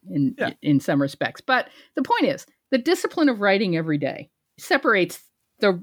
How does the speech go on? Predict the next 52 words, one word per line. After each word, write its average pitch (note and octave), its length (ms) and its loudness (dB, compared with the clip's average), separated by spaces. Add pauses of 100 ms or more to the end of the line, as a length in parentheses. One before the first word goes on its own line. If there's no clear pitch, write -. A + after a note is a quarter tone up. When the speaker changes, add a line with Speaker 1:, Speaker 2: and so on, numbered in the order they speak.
Speaker 1:
the F3+ 180 0
writer F3 420 2
from D#3 500 0
the D#3 160 2
hobbyist D#3+ 680 -2 (360)
Speaker 2:
Right. - 140 0
Speaker 1:
who G#3 80 2
might F3+ 340 2
say, F3+ 140 2
"Oh, A#3 140 0
I'm C4 100 4
gonna C4+ 140 4
get A#3+ 160 0
back A#3 220 2
to C4 80 -2
that F3+ 200 0
someday," F3+ 580 0
and, F3 300 -2
and D#3+ 400 -2 (240)
they E3+ 140 2
really C#3 320 -4
don't. - 260 -12 (360)
Speaker 2:
Well, E3+ 160 4
and, E3+ 100 0
Speaker 1:
Uh, F3+ 60 -4
they F#3 60 4
Speaker 2:
and G#3 80 4
Speaker 1:
had, G#3+ 200 0
they A3+ 80 2
had G#3 140 2
one G#3+ 180 2
or D4 80 4
two C#4 160 0
things G3+ 300 -2
to G3 100 -2
say, D3 480 -2
and D3+ 200 0
then C#3+ 380 0
they D3+ 200 -2
were C#3 120 -2
done. - 260 -10 (460)
Speaker 2:
And, C#3+ 180 2
and C3 240 0 (140)
the B2+ 120 2
Speaker 1:
Right. B2+ 100 -4
Speaker 2:
ethos C#3+ 440 0
of G#2 140 -2
the G2 80 -2
blogosphere, G2+ 540 -2
which F#2 120 -8
is F2+ 140 -6
why G2+ 320 2